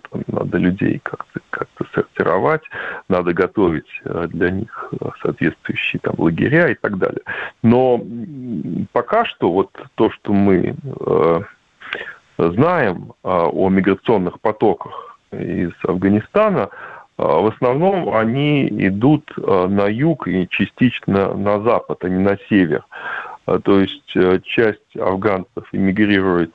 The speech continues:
э, через, э, соседний Пакистан, и там действительно граница практически отсутствует, в общем, она условна. Ну и часть, э, афганцев, особенно если говорить,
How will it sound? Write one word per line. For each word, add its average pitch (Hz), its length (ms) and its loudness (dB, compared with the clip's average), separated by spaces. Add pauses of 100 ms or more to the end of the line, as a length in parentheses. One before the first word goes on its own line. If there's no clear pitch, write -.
э, 90 280 2
через, 92 500 0 (320)
э, 90 200 0 (100)
соседний 101 460 2
Пакистан, 196 640 0
и 123 60 0
там 101 200 0
действительно 101 520 -4
граница 98 480 0
практически - 560 -8
отсутствует, 147 680 0
в - 80 -4
общем, - 300 -8
она - 180 0
условна. 196 640 0 (580)
Ну 165 200 6
и 113 160 4
часть, 147 320 0 (140)
э, 98 260 2
афганцев, 123 680 -2
особенно 98 520 -2
если - 360 -4
говорить, 98 440 -2